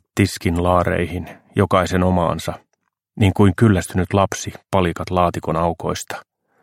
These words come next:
Portaikossa hän poimi taskustaan minttulakritsin ja loikki alas kolmanteen.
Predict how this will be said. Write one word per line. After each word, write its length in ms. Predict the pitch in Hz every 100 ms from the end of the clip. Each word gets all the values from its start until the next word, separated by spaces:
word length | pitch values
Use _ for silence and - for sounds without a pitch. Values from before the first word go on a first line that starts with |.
| _ _ _ _ - - _
Portaikossa 640 | - 107 - 90 98 - 87
hän 180 | 95 -
poimi 240 | 104 95 87
taskustaan 640 | 98 - - - 82 87
minttulakritsin 960 | 95 92 - 85 85 - 82 - - - - -
ja 100 | 90
loikki 400 | 92 95 - 85
alas 260 | 92 90 -
kolmanteen. 680 | - 92 78 78 - -